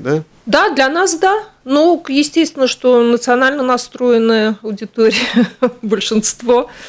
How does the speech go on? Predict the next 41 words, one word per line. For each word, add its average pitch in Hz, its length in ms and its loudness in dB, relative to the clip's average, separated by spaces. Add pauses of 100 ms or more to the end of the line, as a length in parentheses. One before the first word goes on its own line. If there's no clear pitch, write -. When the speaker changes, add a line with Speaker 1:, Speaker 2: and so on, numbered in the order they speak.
(180)
Speaker 2:
в 202 100 0
этом 214 260 2
ничего 214 320 2
такого 208 320 2
не 220 160 4
видит, 233 220 0
и 233 40 2
наоборот, 208 560 0
очень 190 320 -2
активно 185 520 -4
это 170 320 -4
все 175 440 -2 (480)
Speaker 1:
Вот 160 220 -2
я 165 100 4
хочу 160 280 -2
вас 147 100 2
спросить, 185 340 -2
все-таки 175 280 0
как 156 200 -2
Speaker 2:
поддерживает. 143 300 2
Speaker 1:
у - 40 -16
человека, 151 400 0
который 127 400 -2
вот, 117 160 -4 (120)
э, 120 380 0
занялся 123 360 -2
такой, - 240 -4
<laughs> 135 160 -8
в - 40 -20
конце, 127 260 -4 (240)
и, 131 300 -2
конечно, 127 440 -2
социальной, 196 420 2
но 135 280 0
в - 40 -18
то 180 160 0
же 156 140 0
самое 151 320 0
время 151 300 2
такой 123 300 -8
вот 120 180 -6